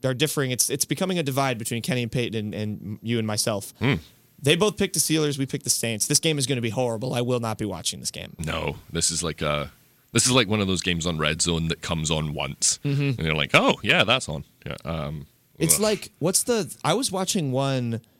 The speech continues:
Speaker 1: What was the blowout that they switched off of? It was a C B S game early this season, and they s-, it was such a blowout they
Speaker 2: Oh, I,
Speaker 1: switched
Speaker 2: I
Speaker 1: the
Speaker 2: didn't
Speaker 1: game.
Speaker 2: see that.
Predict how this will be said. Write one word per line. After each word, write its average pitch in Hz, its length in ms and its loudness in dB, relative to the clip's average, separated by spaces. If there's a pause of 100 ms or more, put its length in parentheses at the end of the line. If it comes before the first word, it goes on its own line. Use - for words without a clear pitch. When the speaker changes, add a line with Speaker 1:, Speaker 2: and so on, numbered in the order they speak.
(560)
Speaker 1:
What 185 120 2
was 277 160 2
the 226 80 0
blowout 143 520 0
that 127 120 -4
they 123 120 0
switched - 560 0
off 107 280 -2
of? 92 300 -6
It 120 60 2
was 135 160 2
a 131 60 4
C 175 220 2
B 185 160 2
S 151 200 0
game 123 240 -2
early 127 260 0
this 120 180 0
season, 123 320 -2
and 120 120 -2
they 120 40 0
s-, - 200 0
it 143 160 0
was 131 100 2
such - 220 2
a 165 40 0
blowout 139 280 0
they 123 120 -2
Speaker 2:
Oh, 151 120 0
I, 147 60 0
Speaker 1:
switched - 280 0
Speaker 2:
I 73 40 -2
Speaker 1:
the 71 100 -2
Speaker 2:
didn't 107 160 -2
Speaker 1:
game. 80 80 -6
Speaker 2:
see 73 160 -8
that. 69 180 -10